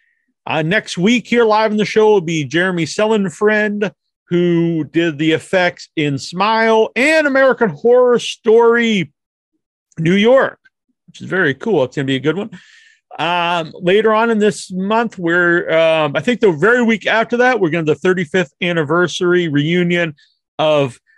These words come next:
I Was a Teenage Zombie. That will be very fun. And then on the twenty-ninth, we will have,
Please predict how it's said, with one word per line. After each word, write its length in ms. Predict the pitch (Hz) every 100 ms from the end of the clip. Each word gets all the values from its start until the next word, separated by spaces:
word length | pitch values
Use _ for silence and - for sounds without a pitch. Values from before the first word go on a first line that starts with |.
| _ -
I 340 | 165 208 226
Was 380 | 220 220 214 -
a 120 | 185
Teenage 720 | 185 - 226 233 220 214 160 -
Zombie. 720 | 151 208 220 254 254 269 277 220
That 200 | 151 -
will 80 |
be 120 | 156 165
very 220 | 175 170
fun. 340 | - 185 190 -
And 260 | 151 151
then 220 | 156 160 -
on 300 | 156 160 151
the 80 | 147
twenty-ninth, 1160 | - - 165 151 139 135 160 196 214 208 202 _ _ _ _ _
we 340 | 147 156 156 156
will 400 | 135 143 135 117
have, 760 | - - 151 147 147 147 135